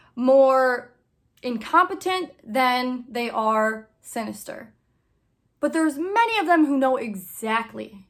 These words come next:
what they're doing. They understand that they just, they just orchestrated the greatest transfer of wealth that we've ever seen. They've,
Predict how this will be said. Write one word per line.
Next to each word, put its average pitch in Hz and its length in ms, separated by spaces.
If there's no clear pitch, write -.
what 214 180
they're 202 140
doing. - 460
They 381 160
understand 302 560
that 233 120
they 240 140
just, 233 300
they 302 240
just 277 220
orchestrated 262 640
the 226 80
greatest 254 600
transfer 247 440
of 220 180
wealth 214 400
that 233 140
we've 262 160
ever 269 200
seen. 302 420
They've, - 240